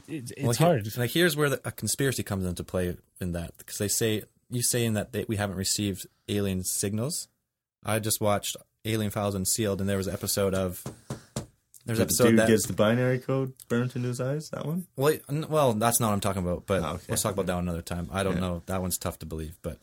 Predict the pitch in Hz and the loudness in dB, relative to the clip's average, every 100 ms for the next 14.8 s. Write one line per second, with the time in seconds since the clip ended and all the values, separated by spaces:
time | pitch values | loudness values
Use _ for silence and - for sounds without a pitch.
0 | _ - 90 90 85 82 80 - 60 73 | _ -4 -2 -2 -4 -8 -10 -8 -6 0
1 | 127 - 143 135 123 - 113 117 117 131 | 4 4 4 4 4 2 -2 2 4 4
2 | 120 120 131 - 95 - 101 95 95 - | 2 2 2 0 -2 -2 -2 0 -2 -2
3 | 107 101 92 - 139 - 120 107 - - | -2 0 -2 -6 -6 -2 -2 -2 -12 -12
4 | - 107 101 - 123 104 104 - 101 101 | -4 -2 0 0 0 0 -2 -4 -4 -2
5 | 95 - 95 - 131 - 101 92 - 104 | -4 -6 -8 -2 -2 0 -4 -2 -4 -4
6 | - 104 104 113 - 95 80 117 _ _ | -6 -4 -2 0 -2 -6 -6 -8 _ _
7 | _ _ _ - 101 98 98 101 98 95 | _ _ _ -6 -2 0 -2 0 0 0
8 | 95 101 - 92 - 85 87 - 92 92 | 0 0 -2 -6 -4 -4 -6 -4 -4 -2
9 | 87 - 95 92 87 87 87 - _ _ | -4 -4 -4 -4 -8 -8 -10 -10 _ _
10 | - 95 95 - 95 92 92 95 92 90 | -8 -6 -6 -4 -2 -2 -4 -2 -2 -2
11 | - - 90 - - 95 - - _ _ | -4 -4 -4 -4 -6 -4 -6 -12 _ _
12 | _ _ 104 92 104 98 92 90 117 131 | _ _ -4 0 0 0 0 0 0 0
13 | 127 - 98 95 90 - - - 95 92 | 0 0 0 0 -2 -6 -10 -4 -2 0
14 | 95 101 95 87 107 98 - | 0 0 0 0 0 -2 -4